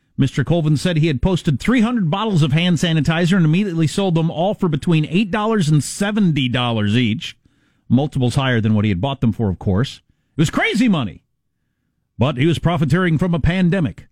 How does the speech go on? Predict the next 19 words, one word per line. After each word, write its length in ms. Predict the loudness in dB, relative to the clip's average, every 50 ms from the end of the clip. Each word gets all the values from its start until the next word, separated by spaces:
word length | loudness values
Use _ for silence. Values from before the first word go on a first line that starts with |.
| _ -2
The 100 | 0 0
next 220 | 0 0 -2 -2
day, 260 | -2 0 0 0 -2
Amazon 600 | -2 -2 0 2 2 2 2 2 0 0 0 0 0
pulled 420 | 0 0 0 0 0 0 0 0
his 160 | 2 2 2
items 380 | 2 0 0 0 0 0 2 2
and 120 | 0 0
thousands 400 | 0 -2 -4 -2 0 0 2 2
of 60 | 2
others' 300 | 0 0 -2 -2 -2 -2
listings 520 | -2 -2 -2 -2 0 0 0 0 -2 -8 -18 _ _ _ _ _ -4
for 80 | -2
sanitizer, 640 | -2 0 0 0 0 0 0 0 0 2 2 2 2
wipes, 300 | 2 0 0 -2 0 -2
and 100 | -2 0
face 240 | 0 -2 -2 -2 -2
masks 320 | -2 -2 -2 -4 -6 -8
down. 480 | -4 -2 0 0 0 0 -2 -4 -8